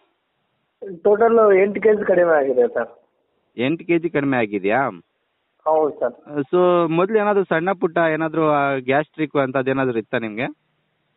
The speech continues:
Speaker 1: ಇಲ್ಲ ಸರ್, ಆ ಥರದ್ದು ಏನಿಲ್ಲ ಸರ್ ನಮ್ಗೆ. ಆ ಥರದ್ದು ಏನಿಲ್ಲ. ಸ್ವೆಟ್ಟಿಂಗ್ ಒಂದೇ ಬರ್ತಿತ್ತು ಸರ್. ಸ್ವೆಟ್ಟಿಂಗ್ ಜಾಸ್ತಿ ಆಗ್ತಿತ್ತು ಸರ್ ಬಿಸಿಲು ಕಡೆ ಬಂದ್ರೆ ಸಮ್ಮರಲ್ಲಿ.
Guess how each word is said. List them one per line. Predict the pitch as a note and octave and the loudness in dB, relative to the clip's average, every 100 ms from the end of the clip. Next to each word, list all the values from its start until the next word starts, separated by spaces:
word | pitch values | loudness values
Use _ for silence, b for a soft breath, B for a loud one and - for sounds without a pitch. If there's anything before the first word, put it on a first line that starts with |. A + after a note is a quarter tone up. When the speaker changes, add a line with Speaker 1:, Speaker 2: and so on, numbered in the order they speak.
| _ - | _ -8
Speaker 1:
ಇಲ್ಲ | G3+ F3+ | 0 0
ಸರ್, | C#3+ C#3 | 2 0
ಆ | C3+ | -2
ಥರದ್ದು | C#3 D3 D3 C#3+ | -2 -4 -4 -6
ಏನಿಲ್ಲ | C3+ C3 A#2 | -6 -8 -10
ಸರ್ | - A#2 | -12 -14
ನಮ್ಗೆ. | A2+ A2+ A2+ A#2 | -14 -16 -14 -10
ಆ | |
ಥರದ್ದು | - C3 D3 | -8 -6 -6
ಏನಿಲ್ಲ. | C#3+ C#3+ D#3+ | -8 -4 -4
ಸ್ವೆಟ್ಟಿಂಗ್ | E3+ D3+ D#3 G3 | -4 -6 -4 -4
ಒಂದೇ | F#3+ G3 G3 | -2 -2 -2
ಬರ್ತಿತ್ತು | F3+ E3+ E3+ - | 0 -2 -4 -2
ಸರ್. | G#3 G3+ E3+ | 0 0 -2
ಸ್ವೆಟ್ಟಿಂಗ್ | D#3 D#3+ F3 E3+ D#3 D3 C3+ | -4 -4 -6 -4 -2 -2 -2
ಜಾಸ್ತಿ | C#3+ D3+ - | -4 -2 0
ಆಗ್ತಿತ್ತು | D3 - B2+ - | 0 -2 -6 -4
ಸರ್ | B2+ | -6
ಬಿಸಿಲು | C#3 D3 C#3 | -6 -8 -2
ಕಡೆ | C#3 C3+ C3 B2 B2 | 2 4 4 2 -2
ಬಂದ್ರೆ | C3 B2 | -6 -6
ಸಮ್ಮರಲ್ಲಿ. | A#2 B2+ B2 C3 D3 C3 A2+ | -6 -6 -8 -6 -2 -2 -2